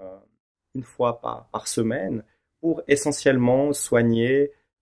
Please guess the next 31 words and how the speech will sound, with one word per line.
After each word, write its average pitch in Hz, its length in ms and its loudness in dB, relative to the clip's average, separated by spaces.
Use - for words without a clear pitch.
euh, 101 260 -12
des 110 140 -10
femmes 117 360 -4
qui - 140 -20
sont 104 380 -16
enceintes 135 640 -10
ou 107 100 -10
des 110 220 -4
enfants. 107 320 -10
Il 110 80 -8
y 113 40 4
a 110 60 4
énormément 131 560 4
de 113 40 -2
violence 113 680 0
dans 107 100 -12
le, 101 320 -12
dans 110 100 0
le 110 60 -4
pays. 120 440 -6
Et 117 100 -2
là, 151 340 6
on, 107 280 -2
on 120 100 0
sent 156 360 0
tout, 147 260 -6
toute 135 200 -8
l'impuissance 139 760 -2
parce - 320 -6
que, - 100 -4
euh, 127 360 0